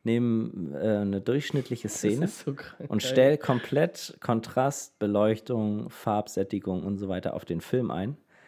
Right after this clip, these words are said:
Speaker 1: ähm, damit der gut aussieht und alles andere sieht dann meistens auch gut aus. Aber man könnte es ja jetzt zum Beispiel auch bei einer Folge South Park machen.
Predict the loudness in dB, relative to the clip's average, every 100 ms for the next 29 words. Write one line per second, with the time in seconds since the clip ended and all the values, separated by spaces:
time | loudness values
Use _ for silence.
0 | -20 -20 -2 2 2 2 2 -2 -10 _
1 | _ _ _ _ _ _ -12 -4 0 2
2 | 6 6 4 0 0 0 -4 -4 -2 2
3 | 2 2 2 0 0 0 2 4 4 4
4 | 0 0 0 -2 -6 -8 -10 -12 _ -20
5 | -20 _ _ _ _ _ _ _ -2 2
6 | 6 4 6 4 4 4 4 4 4 4
7 | 4 2 2 4 4 2 2 2 2 2
8 | 0 0 -8 -6 -14 -14